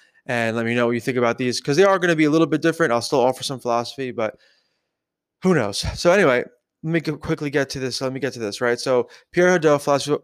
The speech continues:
uh, Philosophy as a Way of Life, shares the following. "In the very process of performing repetitious actions and undergoing a training in order to modify and transform ourselves, there is a certain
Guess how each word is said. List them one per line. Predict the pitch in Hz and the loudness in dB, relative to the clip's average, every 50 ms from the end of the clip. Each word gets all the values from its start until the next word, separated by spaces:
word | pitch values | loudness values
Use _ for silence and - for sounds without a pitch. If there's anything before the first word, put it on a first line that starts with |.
| - | -4
uh, | - 117 - | -6 -6 -6
Philosophy | - - 139 131 135 131 - 151 | -6 -6 -4 -4 -4 -4 -4 -6
as | 143 127 | -6 -6
a | 135 | -4
Way | 123 127 127 | -4 -2 -2
of | 127 107 | -2 -2
Life, | 107 117 107 107 110 113 - - _ _ _ _ _ _ | -2 0 0 0 -2 -4 -12 -20 _ _ _ _ _ _
shares | - - - 131 123 120 113 | -12 -4 0 2 2 2 0
the | 120 | -4
following. | 110 - 117 104 - 80 80 85 - - _ _ _ _ _ _ - - - - | -6 -4 -4 -4 -4 -4 -8 -12 -12 -16 _ _ _ _ _ _ -20 -20 -10 -8
"In | 143 135 | -6 -6
the | 127 | -6
very | 120 120 147 156 165 180 190 | -2 0 2 4 4 4 2
process | 185 - - 147 143 139 135 127 - 143 123 - | 0 -2 -4 -2 0 0 0 0 -2 -4 -2 -4
of | 127 120 | -4 -6
performing | - 127 120 - - 143 135 127 131 131 123 | -4 -6 -8 -4 0 2 2 2 2 0 -2
repetitious | 117 127 123 123 135 131 - - - 127 - - 123 117 | 0 0 0 0 -2 -6 -8 -6 -8 -8 -6 -6 -8 -4
actions | - 120 117 117 117 - - 107 98 - - - - _ _ _ - - - - | -2 -2 -2 -2 -4 -6 -10 -10 -12 -12 -14 -18 -18 _ _ _ -20 -20 -10 -6
and | 139 135 | -2 -2
undergoing | 127 139 139 147 143 131 139 135 131 131 131 127 123 | 0 0 0 0 0 2 4 4 4 4 4 2 0
a | - 120 | -6 -8
training | - - - - 147 151 151 135 117 101 98 - | -8 -8 -6 -4 -2 -2 -2 -2 -4 -6 -8 -10
in | - 123 113 | -8 -4 0
order | 123 131 127 | 0 0 0
to | 120 - - 127 | 0 -4 -6 -6
modify | 120 123 123 127 131 131 127 - 135 127 123 123 | -2 0 0 2 0 0 -2 -2 0 0 0 0
and | 110 120 117 113 | -2 -4 -6 -8
transform | - - 120 113 110 - - - - 147 151 147 131 123 - | -10 -10 -10 -8 -10 -12 -12 -6 -2 0 0 0 0 -2 -2
ourselves, | 123 117 113 107 - - 117 101 98 95 - - - - _ - - - - _ _ | -2 -2 -2 -2 -4 -4 -2 -2 -2 -4 -6 -10 -14 -16 _ -20 -20 -20 -20 _ _
there | - 143 131 | -2 0 0
is | 123 117 | 0 0
a | 123 120 | -2 -4
certain | - - - 160 160 147 160 160 156 | -2 0 2 2 2 2 0 -4 -10